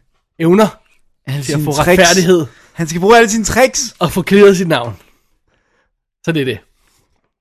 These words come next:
Speaker 1: Og det er vitterligt, Dennis. Det er vitterligt en af firser-filmen, jeg har set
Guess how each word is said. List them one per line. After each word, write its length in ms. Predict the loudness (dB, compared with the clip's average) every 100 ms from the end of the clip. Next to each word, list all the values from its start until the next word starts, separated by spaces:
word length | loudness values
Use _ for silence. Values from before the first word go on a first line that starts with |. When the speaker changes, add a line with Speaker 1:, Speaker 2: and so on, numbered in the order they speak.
| _ _ -12
Speaker 1:
Og 120 | -2
det 160 | 2
er 120 | 4 4
vitterligt, 440 | 2 2 2 0 0
Dennis. 440 | -2 -4 -8 -18 _ _ _ _ _ _ _ -4
Det 120 | 0
er 100 | 0
vitterligt 640 | -2 -4 -4 -4 -4 -8 -12 _ _ _ _ _ -10
en 180 | -10 -10
af 80 |
firser-filmen, 600 | -8 -6 -6 -8 -12 -14 -10
jeg 100 | -10
har 120 | -10
set 280 | -12 -14